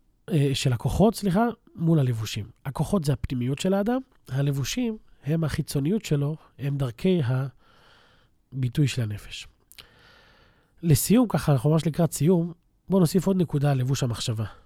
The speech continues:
לבוש המחשבה, מה ש-, יש בו, יש בו ייחודיות נעלית יותר אפילו, גם מלבוש הדיבור, לבוש המעשה, והייחודיות שלו זה ש-, זה ה-, ה-,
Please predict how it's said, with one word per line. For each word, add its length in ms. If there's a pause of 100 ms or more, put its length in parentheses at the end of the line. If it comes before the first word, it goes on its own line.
(240)
לבוש 260
המחשבה, 400
מה 80
ש-, 200
יש 160
בו, 160 (140)
יש 100
בו 140
ייחודיות 760
נעלית 500
יותר 300
אפילו, 400 (640)
גם 180
מלבוש 760
הדיבור, 320
לבוש 240
המעשה, 400 (1080)
והייחודיות 680
שלו 340 (680)
זה 240
ש-, 180 (460)
זה 300
ה-, 200 (300)
ה-, 120